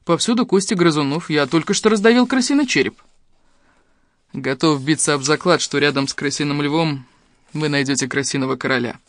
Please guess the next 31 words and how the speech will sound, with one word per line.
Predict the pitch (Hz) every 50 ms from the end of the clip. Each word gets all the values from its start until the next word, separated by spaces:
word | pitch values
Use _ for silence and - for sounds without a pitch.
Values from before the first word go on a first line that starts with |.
| _ _ _ _ _ _ _ - _ _ -
Лев | 202 226 262 247 - -
всегда | 190 - - 240 226 269 247 170
старается | - - 156 156 151 147 - 151
свести | 135 - 156 147 - - 160
близкую | 147 147 160 147 - - 170 160
дружбу | 165 254 269 185 131 127 135 135 127 - - - - - - - _ _ _ _ _ _ _ _ _ _ _
с | - - -
этим | 151 127 - 143 139
убогим | 147 143 135 131 131 123 117 123
созданием. | 123 - 143 135 123 - - - - - - - - _ _ _ _ _ _ _ _ _ _ _ _ _ _ -
А | - 123
что | - - - -
еще | 135 135 127 - 143 135
за | 131 135
король? | 127 - 139 127 127 131 131 - _ _ _ _ _ _ _ _ _ _ _ _ _ _ _ _ _ _ _ _ _ _ _ _ _ _ _ _ _ - - - - - - - _ _ _ _ -
Уж | 185 202 -
не | 294 330
знаю, | 294 285 302 247 208 185
каким | - 220 - 240 233 233
образом | 202 170 175 165 160 175
так | 160 185 180 -
получается, | - 185 190 180 - - 247 247 233 240 - 190
но | 185 185
мне | 196 214 233
и | 220
раньше | 175 156 143 135 - 143
доводилось | 147 143 151 147 156 170 170 151 - -
видеть | 160 180 196 190 196 185 - - _ -
сросшихся | - - - 165 170 170 - - - 165 - - - 165
хвостами | - - 156 147 - - 165 160 160 156
крыс. | - 175 170 - - -